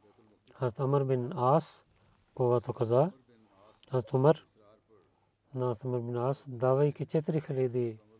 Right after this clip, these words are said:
армия, изпрати към Египта, но също дал заповед, че ако преди Египта сте получили моето писмо,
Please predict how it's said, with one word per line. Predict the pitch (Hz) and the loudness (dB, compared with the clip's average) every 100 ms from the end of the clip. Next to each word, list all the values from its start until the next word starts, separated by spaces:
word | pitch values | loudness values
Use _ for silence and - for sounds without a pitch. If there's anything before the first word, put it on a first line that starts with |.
| _ | _
армия, | - 113 117 139 156 | -6 -6 -4 -4 -4
изпрати | 151 - 139 135 151 | -6 -2 0 0 -2
към | 143 135 | -2 -2
Египта, | 123 107 113 - 220 _ _ _ _ _ _ _ _ _ - | -2 -4 -2 0 0 _ _ _ _ _ _ _ _ _ -6
но | 131 135 131 | 0 2 0
също | - 151 - 185 | 0 -2 0 2
дал | 165 147 | 4 4
заповед, | 135 127 127 120 104 _ _ _ _ _ _ _ _ _ _ _ | 2 0 0 0 -2 _ _ _ _ _ _ _ _ _ _ _
че | 143 | -4
ако | 143 131 131 - 160 | 0 2 2 2 0
преди | 147 135 131 127 151 185 175 170 | 2 2 4 4 2 -2 -4 -4
Египта | 127 131 - 131 | -2 -2 0 -2
сте | 151 | -2
получили | - 135 - 160 | -2 -2 -2 -2
моето | 139 131 113 | 0 -2 -4
писмо, | - 123 151 170 | -8 -6 -4 -4